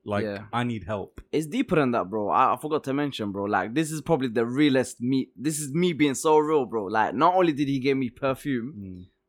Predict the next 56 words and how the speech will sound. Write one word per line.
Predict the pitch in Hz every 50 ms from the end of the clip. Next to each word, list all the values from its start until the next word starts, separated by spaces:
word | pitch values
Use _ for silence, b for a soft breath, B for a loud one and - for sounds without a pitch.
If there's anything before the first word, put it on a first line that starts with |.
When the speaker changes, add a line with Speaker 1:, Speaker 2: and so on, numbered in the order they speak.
| _ _ _ _ _ _
Speaker 2:
he | - 107 120
borrowed | 113 101 143 151 147 143 120
me | 135 127
two | - - - 160 147
thousand | - - 139 131 120 127 113
pound | - 123 120 110 98 -
cash. | - - - 156 147 120 - - - - _ _ _ _ _ _ _ -
When | - 123 143
I |
went | 165 175 165 -
to | 151
see | - - 170 156 139
him, | 120 113 104
I | 101
said, | - - 113 101
"Bro, | 95 120 127 117
like, | 110 104 98 98 92 - - _ - _ _ _ _ _ _ _ _ _ _ _ _ _ _ _ _ _ _ _ _ _ _ _ _ -
I'm | 110 117 127
on | 123 117
my | 110 95
face. | - - 135 127 117 101 - -
Like, | 98 95 92 87 - _ _ _ -
I | - 107
don't | 123 120
even | 117 110 104
have | 101 101 92
money | 110 117 113 110 101 90 85 98 _ _ _ _ _ _ _ _ _ _ _ _ _ _ _ _ _ _ _
to, | - 117 98
like, | 104 101 98 - -
pay | - 123 113 110
rent | 107 123 135 123 101 -
or | - 104 110
nothing." | 120 120 110 110 110 98 -
Speaker 1:
Mm. | -
Speaker 2:
I | - 165
didn't, | 202 202 196 185 -
I | 160
didn't | 185 208 202
go | 185 185 175
with | 156 143 123
the | 135
intention | 143 131 - 165 151 127 120 113
to | 139
ask | 104 131 143 - -
him | 123
for | - 127
money. | 127 151 147 127 113 107
Speaker 1:
Yeah, | 101 101 101 98 98 95 95
yeah, | 95
yeah. | 95 95 90 90 87 _ _ _ _
Speaker 2:
He | _ - 135 151
just | 156 156 127
looked | 143 175 175 - -
at | 135
me, | 117 117 107 101 98
like, | 92 92 85 80 73 -